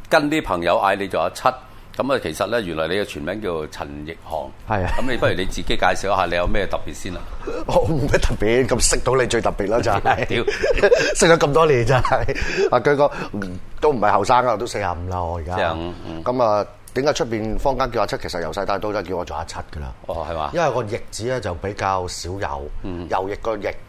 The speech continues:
Speaker 2: 噉喺中學嘅時代呢，
Speaker 1: 哦。
Speaker 2: 有個體育老師，
Speaker 1: 嗯。
Speaker 2: 就讀唔識讀，就讀咗陳七航。噉，<laughs> 噉你都明㗎啦，細-，後生仔個個都，啊，一聽見嗰啲同學仔就，咦，咪阿七啊，七，七到，七到而家咯。噉我就發得好親切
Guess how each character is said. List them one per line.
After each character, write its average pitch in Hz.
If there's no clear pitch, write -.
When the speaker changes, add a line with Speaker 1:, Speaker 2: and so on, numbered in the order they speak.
Speaker 2:
噉 139
喺 135
中 143
學 113
嘅 101
時 82
代 92
呢， 120
Speaker 1:
哦。 -
Speaker 2:
有 107
個 107
體 110
育 110
老 98
師， 120
Speaker 1:
嗯。 92
Speaker 2:
就 98
讀 -
唔 85
識 135
讀， 95
就 95
讀 87
咗 104
陳 -
七 131
航。 67
噉， -
<laughs> -
噉 208
你 190
都 220
明 180
㗎 135
啦， 208
細-， 185
後 156
生 214
仔 185
個 185
個 170
都， 196
啊， 175
一 247
聽 220
見 202
嗰 208
啲 226
同 143
學 151
仔 185
就， 185
咦， 202
咪 160
阿 160
七 180
啊， 156
七， 190
七 -
到， 180
七 -
到 127
而 101
家 139
咯。 135
噉 175
我 196
就 139
發 147
得 151
好 113
親 143
切 120